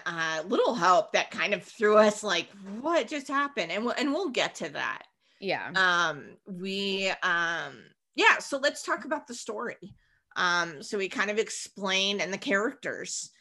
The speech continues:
Speaker 1: um, in, uh, so you, the bus accident, the next thing you know,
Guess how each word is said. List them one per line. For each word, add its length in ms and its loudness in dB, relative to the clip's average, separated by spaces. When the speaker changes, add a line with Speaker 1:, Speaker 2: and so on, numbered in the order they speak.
Speaker 1:
um, 580 0
in, 560 2
uh, 260 6
so 160 -2
you, 180 -2
the 120 -2
bus 260 4
accident, 680 2
the 100 -4
next 280 -2
thing 160 -2
you 100 -4
know, 540 0